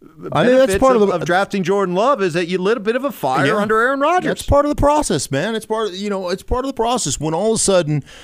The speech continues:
Speaker 1: you're untouchable and then you get touched, right? You're like, "Wait a minute, nobody's supposed to touch me." Well, you got touched. And that's an eye-opening experience. So good for him. You know, good for him for, one,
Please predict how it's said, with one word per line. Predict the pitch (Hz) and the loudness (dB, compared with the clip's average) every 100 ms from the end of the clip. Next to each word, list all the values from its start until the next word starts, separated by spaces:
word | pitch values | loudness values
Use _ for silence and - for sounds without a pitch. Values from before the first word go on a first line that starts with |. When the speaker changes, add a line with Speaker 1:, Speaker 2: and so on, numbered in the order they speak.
| - - | -20 -2
Speaker 1:
you're | 131 170 | 2 4
untouchable | 160 139 160 - 160 190 | 2 2 0 0 0 2
and | 147 | 4
then | 151 | 4
you | |
get | 151 - | 2 4
touched, | 139 185 233 - - - _ _ _ - | 4 4 0 -2 -4 -6 _ _ _ 0
right? | 117 151 220 220 - _ _ - | 4 4 4 0 -8 _ _ 0
You're | 151 | 4
like, | 160 147 | 4 6
"Wait | 202 240 | 4 6
a | |
minute, | 139 160 226 - | 4 4 2 2
nobody's | 139 196 - | 0 0 2
supposed | 123 - | 0 2
to | |
touch | 127 - | 0 2
me." | 165 247 - - _ | 2 2 0 -18 _
Well, | 123 | 0
you | 190 | 2
got | 262 | 2
touched. | 247 269 262 - - - - - _ _ - | 2 2 0 -2 -8 -12 -16 -20 _ _ -2
And | 113 139 143 139 _ - | 2 2 0 -4 _ -2
that's | 151 196 | 0 2
an | 185 - | -2 0
eye-opening | 110 123 151 165 180 190 | 0 4 4 2 2 2
experience. | 202 - 220 269 262 104 | 2 2 2 2 2 -2
So | - 143 143 147 160 - _ _ | 0 0 2 0 -4 -12 _ _
good | 117 196 | 0 2
for | - 262 | 4 4
him. | 240 247 101 76 - | 4 2 0 -4 -6
You | - 147 | 0 0
know, | |
good | 147 208 | 2 0
for | 185 190 | 2 2
him | 180 185 | 2 0
for, | - 135 117 - - - | 2 2 2 -4 -20 -12
one, | 120 151 226 185 147 | -4 0 2 2 0